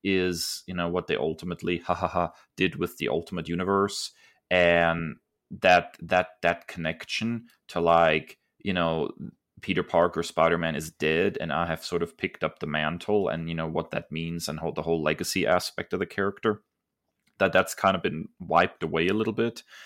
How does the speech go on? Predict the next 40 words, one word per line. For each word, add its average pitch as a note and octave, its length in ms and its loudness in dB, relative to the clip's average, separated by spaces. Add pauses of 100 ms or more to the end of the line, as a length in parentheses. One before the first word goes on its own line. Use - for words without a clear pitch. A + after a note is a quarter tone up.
(280)
And F#2 140 0
a F2 80 2
lot E2 200 6
of F2+ 60 0
those, F2 460 0
uh, E2+ 140 0
the D#2+ 140 -4
developments E2 520 -2
from F#2 180 -8
those F#2 200 -4
early F#2+ 320 -2
issues, F#2 520 -4
I E2+ 60 -8
think, E2 260 -10
like, E2 120 -8
his - 180 -8
mother - 240 -6
died F#2 380 2
and - 80 0
then D#2 120 -2
she - 120 -8
came D#2+ 240 -8
back E2+ 220 2
to - 80 -8
life D#2 260 2
or G#2 60 -2
something. G2+ 500 -2 (500)
Um, F2+ 320 6
a F2 60 2
lot F#2 200 8
of F2 60 2
development F2 480 4
from F2+ 180 -6
those G#2 200 0
early F2 300 -2
issues F2+ 280 -4
was F2 160 -8
wiped E2+ 360 2
away F2 240 0
too. F#2+ 400 -6